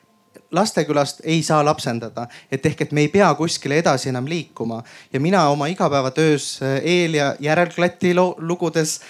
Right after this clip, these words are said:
klatt on siis kinnise lasteasutuse teenus, näen, kui palju on üheteist, kaheteist aastaseid lapsi,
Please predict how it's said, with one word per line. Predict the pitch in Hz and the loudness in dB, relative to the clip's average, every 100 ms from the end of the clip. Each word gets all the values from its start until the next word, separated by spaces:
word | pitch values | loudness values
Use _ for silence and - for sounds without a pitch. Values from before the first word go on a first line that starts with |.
| - - | -20 -20
klatt | - 156 165 - | -4 -2 -2 -4
on | 127 | -4
siis | 127 - | -4 -10
kinnise | - 165 147 139 | -2 0 0 0
lasteasutuse | 170 214 175 165 151 135 | -2 0 0 0 -4 -4
teenus, | 147 151 143 - - - | -2 -4 -4 -10 -20 -12
näen, | 151 180 180 143 | -2 0 2 0
kui | 143 | -4
palju | 131 170 202 180 143 135 | 2 2 2 0 0 0
on | 131 131 | -2 -4
üheteist, | 117 180 175 165 - | -2 -2 -2 -4 -6
kaheteist | 147 156 151 147 - - - | -4 -2 -4 -6 -8 -12 -10
aastaseid | 147 151 151 131 135 127 | -2 0 -2 -6 -6 -4
lapsi, | 165 - - 175 | -4 -4 -4 -4